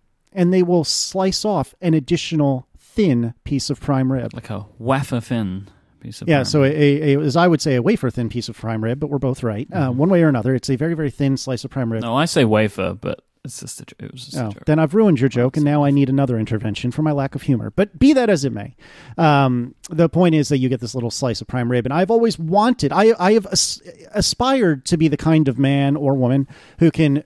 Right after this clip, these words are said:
Speaker 1: get him or herself a dessert cut, but have never survived that long. And Mike, I had
Speaker 2: Yeah.
Speaker 1: thought at least once you had done it, and you did, and you survived.
Speaker 2: Yep, I did, and I survived. It was awesome.
Speaker 1: This is the show of tangents this, today. What are we doing?
Speaker 2: Yeah, I don't know what's going on.
Speaker 1: We
Speaker 2: We're record-,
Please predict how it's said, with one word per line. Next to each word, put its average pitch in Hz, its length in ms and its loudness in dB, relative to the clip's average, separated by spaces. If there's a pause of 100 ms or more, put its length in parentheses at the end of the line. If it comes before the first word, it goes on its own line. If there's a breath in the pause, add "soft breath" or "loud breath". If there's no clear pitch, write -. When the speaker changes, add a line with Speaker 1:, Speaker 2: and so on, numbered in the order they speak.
(120)
Speaker 1:
get 160 260 0
him 156 320 2
or 127 220 0
herself 127 800 -2
a 120 400 -2 (240)
dessert 123 380 -4
cut, 120 200 -6
but 123 120 -6
have 117 160 -4
never 131 200 0
survived 117 460 -4
that 113 220 -6
long. 104 280 -4
And 131 220 0
Mike, 160 320 2 (380 loud breath)
I 160 100 2
had 180 180 2
Speaker 2:
Yeah. 220 60 -6
Speaker 1:
thought 240 240 4
at 131 100 -2
least 147 240 -2
once 139 240 0
you 127 60 0
had 113 100 0
done 135 180 0
it, 101 100 -10
and 107 160 -4
you 117 60 -2
did, 127 220 -2
and 117 80 -4
you 110 80 -2
survived. - 500 -10 (920)
Speaker 2:
Yep, 139 260 -6
I 113 60 -10
did, 120 180 -4
and 110 100 -4
I 110 40 -6
survived. 101 500 -10
It - 80 -20
was 107 80 -14
awesome. 104 360 -14 (200)
Speaker 1:
This 240 200 -2
is 349 140 -4
the 262 80 2
show 208 380 4
of 151 100 2
tangents 139 540 -4
this, 117 140 -8
today. 110 340 -10
What 156 220 -2
are 302 40 0
we 208 140 -2
doing? 131 320 0
Speaker 2:
Yeah, 117 160 -2
I 120 60 -2
don't 123 140 -2
know 117 80 -2
what's 110 140 -8
going 107 240 -8
on. 110 200 -2
Speaker 1:
We 185 160 2
Speaker 2:
We're 147 160 -2
record-, 160 340 0